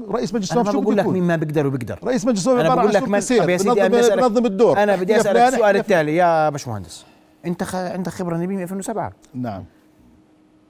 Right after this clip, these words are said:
Speaker 2: في المشهد الانتخابي اليوم، هل هناك من هو قادر على الترشح لرئاسة مجلس النواب والمنافسة اليوم؟
Speaker 1: نعم، يوجد، آه، أكثر من عشر نواب.
Speaker 2: آه.
Speaker 1: أنا بقدر أسمي لك إياهم بالاسم.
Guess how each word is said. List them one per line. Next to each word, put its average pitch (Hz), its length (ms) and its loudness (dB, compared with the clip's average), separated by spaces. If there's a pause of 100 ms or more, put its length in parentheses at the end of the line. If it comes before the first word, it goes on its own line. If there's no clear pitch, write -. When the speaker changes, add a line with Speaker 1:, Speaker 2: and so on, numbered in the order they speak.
(120)
Speaker 2:
في 165 140 2
المشهد 180 460 0
الانتخابي 165 540 -2
اليوم، 139 340 -4
هل 156 80 -2
هناك 175 300 -2
من 170 120 -4
هو 165 200 0
قادر 175 600 0
على 165 220 0
الترشح 170 500 -4 (1300)
لرئاسة 165 680 2
مجلس 160 420 -4
النواب 160 480 -2 (500)
والمنافسة 165 720 0 (260)
اليوم؟ 170 340 6 (500)
Speaker 1:
نعم، 123 440 -6
يوجد، 147 440 -4
آه، 127 580 -8 (540)
أكثر 101 520 -6
من 147 140 -4
عشر 156 280 -4
نواب. 131 480 -4 (180)
Speaker 2:
آه. 143 160 0
Speaker 1:
أنا 156 80 -2
بقدر 143 240 -4
أسمي 147 260 -4
لك 151 180 -6
إياهم 143 180 -2
بالاسم. 139 400 -8